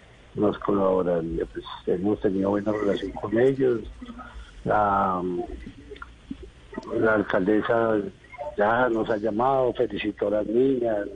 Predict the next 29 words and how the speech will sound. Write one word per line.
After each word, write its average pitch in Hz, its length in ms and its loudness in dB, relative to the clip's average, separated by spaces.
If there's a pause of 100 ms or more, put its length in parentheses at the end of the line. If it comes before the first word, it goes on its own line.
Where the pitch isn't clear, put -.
(500)
creo 117 300 2
que 120 140 -2
les 104 260 0
va, 104 500 0
las 98 280 -4
va 101 220 0
a - 40 -2
recibir, 107 760 -2
va 101 120 2
a 101 80 2
hablar 104 320 -2
con 104 220 -6
ellas. 117 460 2 (1000)
Y, 117 1000 2 (400)
y 131 180 0
hay 135 140 4
varias, 156 680 2
eh, 131 220 0
muy 165 220 4
buena 160 260 2
relación. 151 540 0 (460)
Ahora 120 480 2 (340)
esperemos 113 580 0
que - 120 -2
el 107 80 0
gobierno 104 420 0
nacional 110 600 0
nos 113 180 -2
autorice. 101 540 -2